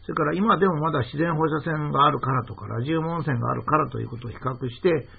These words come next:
まあ、大丈夫だという人もいると。<clears throat> それから、現実的には相変わらず食材が非常に危険であるというようなことがあるわけですね。で、この、この食材についてはちょっと後にもう一回説明し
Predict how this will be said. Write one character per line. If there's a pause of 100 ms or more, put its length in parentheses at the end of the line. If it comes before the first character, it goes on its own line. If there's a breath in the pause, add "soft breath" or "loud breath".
(320 loud breath)
ま
あ、
大
丈
夫
だ
と
い
う
人
も
い
る
と。 (380)
<clears throat>
そ
れ
か
ら、
現
実
的
に
は (1500 loud breath)
相
変
わ
ら
ず
食
材
が
非
常
に
危
険
で
あ
る
と
い
う
よ
う
な
こ
と
が
あ
る
わ
け
で (160)
す
ね。 (960 loud breath)
で、
こ
の、
こ
の (120)
食
材
に
つ
い
て
は
ち
ょ
っ
と
後
に
も
う
一
回
説
明
し